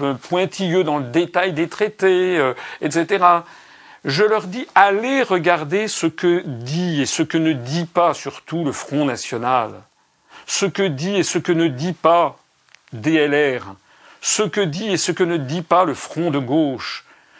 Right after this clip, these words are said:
Ces différents mouvements politiques refusent bec et ongle de dire et de proposer aux Français de sortir de l'Union européenne par l'article cinquante du traité de l'Union européenne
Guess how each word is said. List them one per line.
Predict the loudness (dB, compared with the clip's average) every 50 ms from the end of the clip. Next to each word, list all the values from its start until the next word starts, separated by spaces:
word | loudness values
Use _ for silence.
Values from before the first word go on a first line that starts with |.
| -20 -18 -18 -12 -8
Ces | -4 -2 0 0 0
différents | 0 0 -2 0 0 0 0 0 0
mouvements | 0 0 0 0 2 2 2 2
politiques | 0 0 -2 -2 -2 -4 -10 -12 -14 -14 -12 -12 -14 -10 -6
refusent | -4 -4 -2 0 0 2 2 0 0 -6 -10 -8 -6 -4 -4 -4 -4 -6 -10
bec | -4 -2 0 0 0 -2 -6 -10 -4 -2
et | 0 0 0 -2 -4
ongle | -2 0 0 0 0 0 -2 -4 -6 -6 -2
de | 0 0 0
dire | 0 -2 -4 -4 -4 -2 -2 -2 -4 -4 -6 -6
et | -4 -2
de | -2 -2
proposer | -4 -2 -2 -2 -2 0 0 -2 0 0 0
aux | 0 -2
Français | -2 -6 -8 -8 -8 -6 -4 -4 -4 -4
de | -4 -4
sortir | -6 -4 -2 -2 -2 -4 -6 -14 -12 -10 -8 -6
de | -4 -4
l'Union | -2 -2 -2 -2 -2 0
européenne | -2 -2 -2 0 0 0 0 0 -2 -6 -14 -20 -20 -20 -20 -20 _ _ -2
par | -2 0 2
l'article | 0 0 -2 -4 -10 -10 -10 -10 -10 -8
cinquante | -6 -2 0 0 0 0 0 -2 -4 -4 -4 -4 -6 -10 -12 -18 _ _ _ _ _ _ -14
du | -14 -12 -8
traité | -6 -6 -4 -4 -4 -4
de | -4 -4
l'Union | -6 -6 -8 -8 -6 -6
européenne | -4 -4 -4 -4 -4 -2 0 0 0 -2